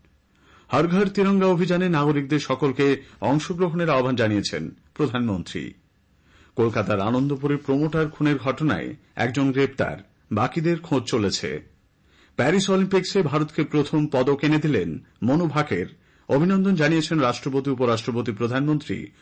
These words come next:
ও মুখ্যমন্ত্রী। ইস্টবেঙ্গল ক্লাবের বাংলার গৌরব সম্মান পাচ্ছেন ভারতীয় দলের পেস বোলার মোহাম্মদ শামি। আসছি বিস্তারিত সংবাদে।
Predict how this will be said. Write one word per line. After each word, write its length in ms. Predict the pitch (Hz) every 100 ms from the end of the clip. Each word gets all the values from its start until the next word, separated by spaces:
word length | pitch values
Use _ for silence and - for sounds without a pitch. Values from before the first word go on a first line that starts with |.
| -
ও 40 | 123
মুখ্যমন্ত্রী। 640 | 139 151 165 143 - 76 62 - _ _ _ _ _ _ -
ইস্টবেঙ্গল 500 | 117 - 123 117 117
ক্লাবের 440 | 113 117 135 139
বাংলার 520 | 104 101 117 143 160 151
গৌরব 400 | 151 147 151 147
সম্মান 380 | - 139 139
পাচ্ছেন 360 | 135 123 - 139 127
ভারতীয় 380 | 113 117 127
দলের 240 | 120 117 117
পেস 260 | 123 123 -
বোলার 260 | 139 95 - - _ -
মোহাম্মদ 340 | 120 151 156
শামি। 380 | 151 - 107 85 65 - _ _ _ - _ _ _ _ _ _
আসছি 400 | 120 135 - 113
বিস্তারিত 560 | - 139 - 160 - 104
সংবাদে। 560 | 95 135 104 82 -